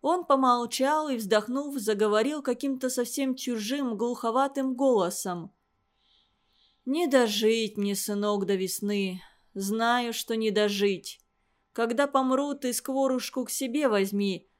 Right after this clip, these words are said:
Творожком, кашкой его корми. Она птица умная, весёлая птица. Он мой дружок, утешитель мой».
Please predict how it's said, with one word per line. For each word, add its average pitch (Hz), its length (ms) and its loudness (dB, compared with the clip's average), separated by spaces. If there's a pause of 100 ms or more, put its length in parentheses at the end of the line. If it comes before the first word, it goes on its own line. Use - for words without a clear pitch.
(200)
Творожком, 214 920 2
кашкой 240 640 0
его 233 180 2
корми. 233 580 -4 (480)
Она 302 360 2
птица 208 480 0
умная, 226 500 2
весёлая 202 800 2
птица. 196 600 -4 (400)
Он 294 160 0
мой 262 160 2
дружок, 202 880 2 (600)
утешитель 202 840 -2
мой». 180 380 -6